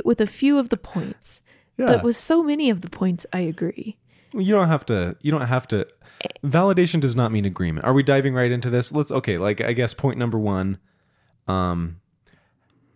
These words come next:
Speaker 2: that
Speaker 1: Point
Speaker 2: people need validation before they're open to listening to you.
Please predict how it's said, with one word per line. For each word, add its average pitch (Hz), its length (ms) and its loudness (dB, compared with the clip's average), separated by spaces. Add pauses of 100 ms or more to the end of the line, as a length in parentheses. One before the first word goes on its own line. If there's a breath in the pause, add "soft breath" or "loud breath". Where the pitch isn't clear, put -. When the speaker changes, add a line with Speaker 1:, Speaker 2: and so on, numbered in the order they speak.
(120)
Speaker 2:
that 113 320 0
Speaker 1:
Point - 100 -14
Speaker 2:
people 131 260 0
need 120 200 -2
validation 104 640 -2
before 101 340 -2
they're 98 240 -2
open 98 400 -2
to 92 200 -4
listening 85 460 -4
to - 140 -8
you. 76 200 -6